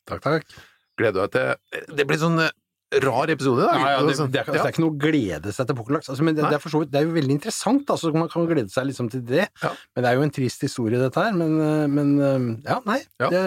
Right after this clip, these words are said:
Speaker 1: det har, eh, jeg har hengt på dette her lenge, så det er på tide at vi
Speaker 2: Ja,
Speaker 1: snakker om
Speaker 2: ikke
Speaker 1: dette
Speaker 2: sant,
Speaker 1: nå. Ja.
Speaker 2: ikke sant. Det som er en glede, det er at vi har med oss en, eh, veldig ivrig fisker,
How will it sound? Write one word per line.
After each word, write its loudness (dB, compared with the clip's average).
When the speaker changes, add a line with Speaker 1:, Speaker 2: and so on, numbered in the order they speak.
Speaker 1:
det 2
har, -2
eh, -2
jeg -2
har -4
hengt -2
på 2
dette 0
her 0
lenge, -4
så -8
det -6
er -8
på -6
tide 0
at -8
vi 0
Speaker 2:
Ja, 2
Speaker 1:
snakker -2
om 2
Speaker 2:
ikke 2
Speaker 1:
dette 0
Speaker 2:
sant, 0
Speaker 1:
nå. -4
Ja. -2
Speaker 2:
ikke 0
sant. -4
Det 0
som -2
er 2
en 0
glede, 0
det 0
er 0
at -10
vi 0
har -2
med -4
oss -12
en, 0
eh, 0
veldig -6
ivrig -2
fisker, -4